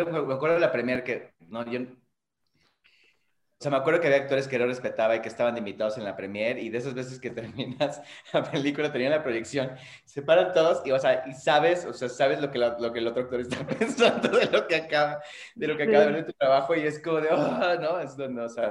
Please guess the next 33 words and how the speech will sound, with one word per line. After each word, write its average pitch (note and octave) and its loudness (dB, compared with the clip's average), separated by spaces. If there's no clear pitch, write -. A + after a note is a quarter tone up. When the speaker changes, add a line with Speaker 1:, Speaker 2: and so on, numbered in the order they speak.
Speaker 2:
Sí, B3+ -6
Speaker 1:
es B3+ -2
Speaker 2:
ay, B3+ 4
qué C4 2
Speaker 1:
responsabilidad, A#3+ 0
Speaker 2:
ridículo. G3+ -2
Speaker 1:
como - -6
digo. - -10
Speaker 2:
<laughs> D4+ -4
Oigan, D#4+ 4
a C4+ 6
ver, D4+ 8
y C#4 8
hablando C4 4
de G#3+ 4
proyectos A3 -4
que G#3 -6
luego G3+ 2
incomodan, F#3+ -2
eh, G3 -2
¿qué D4+ 4
tiene E4+ 2
que B3 4
tener? A#3 0
Y A#3+ -4
a-, A#3+ 6
a-, - 2
hace D4+ 2
ratito A#3+ -2
un A#3+ -8
poco, A3+ -4
Humberto, G#3 -6
decías G#3+ -4